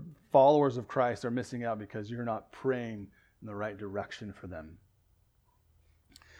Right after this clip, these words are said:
Second thing is that prayer is to be done with confidence and according to God's will. Let's not pray and try to manipulate God and to, to,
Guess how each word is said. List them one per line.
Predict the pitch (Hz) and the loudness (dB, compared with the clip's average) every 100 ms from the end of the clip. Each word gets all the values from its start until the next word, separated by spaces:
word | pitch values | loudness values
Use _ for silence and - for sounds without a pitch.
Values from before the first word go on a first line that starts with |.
| - - - | -20 -20 0
Second | - 180 175 | 10 10 12
thing | 165 | 10
is | 165 | 8
that | 151 151 | 8 8
prayer | 170 190 185 | 12 12 12
is | 156 | 10
to | 165 | 4
be | 151 156 | 6 6
done | 135 151 156 160 147 | 8 10 10 10 8
with | 139 - | 4 0
confidence | - 151 160 160 160 175 - | 2 4 4 4 0 0 -4
and | 127 | -6
according | 120 135 135 131 | 2 4 6 4
to | |
God's | 127 131 123 | 4 4 4
will. | 120 135 139 117 - _ _ _ _ _ _ _ _ _ _ _ _ _ _ _ _ _ | 4 4 6 4 -4 _ _ _ _ _ _ _ _ _ _ _ _ _ _ _ _ _
Let's | - | -6
not | 127 | -6
pray | - - 135 139 | -2 4 6 6
and | 123 | 2
try | - 139 | 2 4
to | 135 | 4
manipulate | 131 143 139 135 127 | 2 2 2 0 0
God | 123 131 139 | 4 6 6
and | 131 | 4
to, | - 113 | -2 -4
to, | - 123 | -2 -2